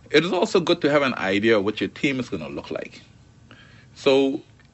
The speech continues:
having even now being on the outside looking in and trying to make prepare to see how the ground lay, who you're, who you're running with, who your teammates, and whether or not you really, really gonna put the effort behind, and not knowing who, who the captain of your ship is gonna be or likely to be,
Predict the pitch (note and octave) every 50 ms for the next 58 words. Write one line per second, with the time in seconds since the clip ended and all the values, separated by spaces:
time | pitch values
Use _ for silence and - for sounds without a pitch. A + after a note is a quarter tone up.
0 | - - - _ - - - D#3+ D3+ E3 D#3+ D#3 D3+ C#3+ C#3+ D3+ C#3+ B2+ A2+ A2+
1 | B2 B2 A#2 A#2+ A#2 A#2 G2+ G2+ - - G2+ G#2 - - - A#2 A2 A2+ A2+ G2+
2 | - - - D#2+ E2 F#2 G2+ A2 A2 G2 F2 E2+ - A#2+ A2 A2 A2 G#2+ - G2+
3 | E2+ F2+ F#2+ F#2+ - - F2+ - - - G#2+ G2+ G2+ G2+ G2 - - - - -
4 | - _ - G#2 G2 - - G#2+ G#2+ G#2+ G#2+ G2+ G2 F#2 F2+ F#2+ F#2+ F2+ F#2+ G2
5 | G2 F#2 F2+ F2+ F#2+ G#2+ B2 C3+ A#2 G#2+ G#2 G2 F#2+ E2+ G2+ - B2+ A2+ G#2+ G2
6 | F#2 F2+ F2+ F#2 G2 G2+ G2 F#2+ F#2+ G2 G2 B2+ B2+ A2 G2+ E2+ - - - A#2
7 | A2 G2+ G2+ F#2+ F#2+ G2 G#2 - - - F2+ F2 F#2 F#2+ F#2+ G2+ F#2+ F2+ F#2 F#2
8 | F#2+ - - F#2+ F#2 F2 F2+ F2+ F2+ F2+ F#2 F#2+ F#2+ - - F2+ F#2+ F#2+ F#2+ F#2
9 | F2+ E2+ - - F#2+ F2+ - - - F#2+ - - A2 F#2+ F2 E2+ E2+ F2+ G#2 F#2
10 | F2+ F2 F2 F#2+ - - - - - - - E2+ F#2 G#2 G2 F#2+ - G#2 G2 F#2+
11 | F#2 F#2 F#2 F#2+ G2 G#2+ G2 F#2+ G2 - - - - - - - - - - -
12 | F#2+ F#2+ - - E2+ E2+ B2 A#2+ - - - - - - - - G#2 F#2+ - F2
13 | E2 - - - A2+ - - G2 - - - F2+ E2 E2 E2 E2+ F#2+ F#2+ F2+ D#2
14 | D2+ E2+ F2+ - - G#2+ F#2 F2 D#2+ F2+ F#2 F#2+ F#2